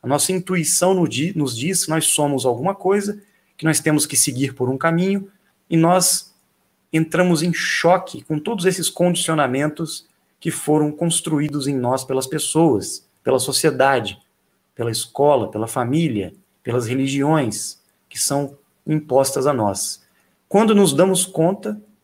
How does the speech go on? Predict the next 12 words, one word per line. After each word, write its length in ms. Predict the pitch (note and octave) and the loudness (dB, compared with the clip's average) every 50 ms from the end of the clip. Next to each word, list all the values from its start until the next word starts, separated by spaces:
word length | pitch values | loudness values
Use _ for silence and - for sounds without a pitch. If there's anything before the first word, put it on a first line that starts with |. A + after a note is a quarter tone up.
| _ _ | _ _
geralmente 480 | - C3+ C#3 C#3 C3 C3+ C#3 C3+ - | -2 0 2 2 2 0 0 -2 -2
ali 160 | A#2+ A2+ C#3+ C#3+ | -2 -2 -4 -4
pós-adolescência, 1200 | - - C3+ C#3+ D3 D3 A#2+ C3 B2 B2+ B2+ A#2 A2 A2 - - C#3+ D3 F#3+ F#3 F3 - - A#2 | 0 2 4 4 4 4 2 0 0 0 0 0 -2 -4 -4 -4 -4 -4 -4 -4 -4 -4 -4 -4
né, 240 | A#2 C#3+ E3 E3 - _ _ _ _ _ _ _ _ _ _ _ _ _ | -4 -4 -4 -6 -8 _ _ _ _ _ _ _ _ _ _ _ _ _
geralmente 420 | - B2 B2+ B2 B2 C3+ C3 - | -2 -2 0 0 0 0 0 -2
ali 140 | B2+ A#2+ C3+ | -2 -2 -2
com 200 | C3 - A#2 G#2+ | -4 -4 -6 -6
treze, 580 | G#2 - C3+ C#3+ D3+ D#3+ D#3+ D#3 C#3 A2+ A#2+ A2+ | -4 0 2 4 6 6 6 6 4 2 -2 -4
quatorze 540 | - A#2+ A2 - - B2 B2 A#2 G#2+ G#2+ G#2+ | -4 -6 -8 -4 -4 -4 -4 -2 -2 -2 -2
anos 220 | A2 A#2 A2+ G#2 | -2 -2 -4 -6
de 60 | G#2 | -8
idade, 520 | A#2 A2+ A#2 B2 C#3 D3+ D3 A#2 G2 F#2+ | -6 -2 0 2 2 2 2 0 -4 -8